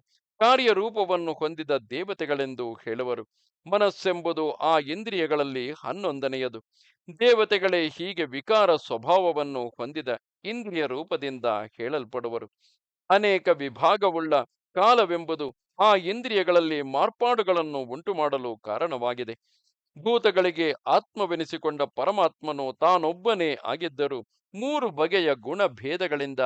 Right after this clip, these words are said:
ಭೇದವನ್ನು ಹೊಂದಿ ವಿವಿಧ ಕಾರ್ಯಗಳನ್ನು ನಡೆಸುವನು. ಬ್ರಹ್ಮನಾಗಿ ಪ್ರಾಣಿಗಳನ್ನು ಸೃಷ್ಟಿಸುವನು,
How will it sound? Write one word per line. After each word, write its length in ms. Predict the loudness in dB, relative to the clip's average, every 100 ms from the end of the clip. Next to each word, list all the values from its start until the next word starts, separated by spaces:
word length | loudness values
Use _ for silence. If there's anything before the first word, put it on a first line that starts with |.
| -2
ಭೇದವನ್ನು 680 | -6 -6 -4 -4 -4 -6 -8
ಹೊಂದಿ 340 | -10 -10 -12 -14 _ _ _
ವಿವಿಧ 400 | -10 -8 -4 -4
ಕಾರ್ಯಗಳನ್ನು 840 | -2 -2 0 -2 0 -2 -4 -10
ನಡೆಸುವನು. 560 | -10 -10 -10 -10 -12 -12 _ _ _ _ _
ಬ್ರಹ್ಮನಾಗಿ 800 | 0 2 2 2 4 4 4 -4
ಪ್ರಾಣಿಗಳನ್ನು 840 | -6 0 2 2 2 0 0 -6 -8
ಸೃಷ್ಟಿಸುವನು, 760 | -10 -14 -12 -12 -8 -8 -8